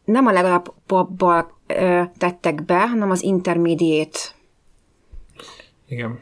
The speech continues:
Speaker 1: be, ami azt jelenti, kicsit már az alapon felül, tehát azért már
Speaker 2: Hát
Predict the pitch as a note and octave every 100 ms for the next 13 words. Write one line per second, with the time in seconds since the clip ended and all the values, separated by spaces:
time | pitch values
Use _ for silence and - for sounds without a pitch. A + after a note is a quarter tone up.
0 | - F#3+ G#3+ A#3 G#3+ G3+ G#3+ G#3+ G3 F#3
1 | F3+ F#3+ G3+ G3 F#3+ F#3 F3+ E3 E3 F3
2 | - E3+ F3+ F#3 F#3 G3+ A3